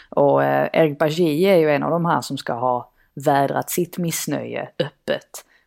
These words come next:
och, eh, ifrågasatt i, och i, i omklädningsrummet under en genomgång varför Maguire spelar när han är skadad. Eh, så vet vi ju också att Bajie är ju inte en komplett mittback han heller, men,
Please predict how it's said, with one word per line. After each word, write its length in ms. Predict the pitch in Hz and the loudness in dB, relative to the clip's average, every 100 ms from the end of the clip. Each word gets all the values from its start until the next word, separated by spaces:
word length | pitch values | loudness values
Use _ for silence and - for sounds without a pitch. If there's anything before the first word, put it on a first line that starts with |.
| - | -4
och, 480 | 170 143 131 135 135 | 0 0 0 -2 -2
eh, 60 | - | 0
ifrågasatt 920 | - 196 175 160 - 151 - - - - | 2 4 4 4 0 0 -2 -8 -10 0
i, 180 | 170 | 2
och 320 | 160 156 - 196 | 2 0 0 0
i, 280 | 180 - | 2 4
i 60 | 170 | 6
omklädningsrummet 840 | 151 151 147 135 131 139 143 160 | 4 2 0 0 -2 -4 -4 -4
under 280 | - 151 139 | -2 0 0
en 100 | 143 | 2
genomgång 640 | 143 135 131 135 143 143 - _ _ - | 2 2 -2 -2 -2 -6 -14 _ _ 0
varför 600 | 139 135 - 143 127 123 - - | 2 0 -2 -2 -2 -4 -10 -8
Maguire 440 | 151 147 139 131 | -6 2 2 2
spelar 380 | - 143 135 131 | -2 0 0 0
när 80 | 123 | 0
han 120 | 123 | -2
är 40 | |
skadad. 440 | 120 147 139 131 - - - _ - | -2 0 0 0 -4 -10 -20 _ -12
Eh, 340 | 143 143 - - - | -10 -8 -10 -10 -14
så 220 | - 160 | -16 -8
vet 300 | 160 139 - | -2 -2 0
vi 40 | |
ju 60 | 165 | 0
också 220 | 165 - | 0 -2
att 100 | 135 | -2
Bajie 420 | 160 143 151 143 143 | 0 0 0 0 0
är 40 | |
ju 60 | 165 | 0
inte 200 | 170 160 | -2 -2
en 100 | 170 | -4
komplett 440 | 170 180 - 170 - | 0 0 2 0 0
mittback 400 | 185 - 175 170 | -4 0 0 2
han 160 | 185 | 2
heller, 340 | 202 185 151 151 | 4 4 4 0
men, 380 | 165 170 165 | 2 2 2